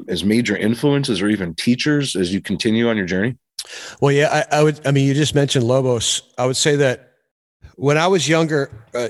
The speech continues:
Speaker 2: and I, you know, I, pl-, I play a lot of instruments, and people would say, "Oh man, you play a lot of instruments." I say, "No, David Hidalgo plays a lot of <laughs> instruments."
Speaker 1: Yes, he does.
Speaker 2: You know, <laughs> and I,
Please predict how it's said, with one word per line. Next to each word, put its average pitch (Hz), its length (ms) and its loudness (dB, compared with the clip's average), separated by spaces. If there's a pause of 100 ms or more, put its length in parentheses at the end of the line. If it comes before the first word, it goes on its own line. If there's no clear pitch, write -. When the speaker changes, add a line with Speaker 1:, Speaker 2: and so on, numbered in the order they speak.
(140)
Speaker 2:
and 127 140 0
I, 123 160 -4
you 120 80 -14
know, 147 120 2
I, 139 60 0
pl-, - 220 -6
I 131 40 -8
play 147 180 -2
a 135 40 0
lot 127 200 0
of 120 60 0
instruments, 110 500 -4
and 101 180 -8
people 113 220 -6
would 104 80 -6
say, 113 100 -4
"Oh 175 220 2
man, 170 300 2
you 185 80 -2
play 202 200 2
a 151 60 4
lot 147 200 2
of 135 60 2
instruments." 135 380 -2
I 127 80 0
say, 147 200 0
"No, 151 300 2
David 160 320 0
Hidalgo 147 580 0
plays 127 280 -2
a 135 60 -2
lot 143 200 2
of - 120 2
<laughs> - 20 2
instruments." 220 560 0
Speaker 1:
Yes, - 180 -2
he 220 100 -2
does. 101 440 0 (120)
Speaker 2:
You 185 140 0
know, 185 60 0 (240)
<laughs> - 920 -6
and 180 260 0 (420)
I, 143 100 -6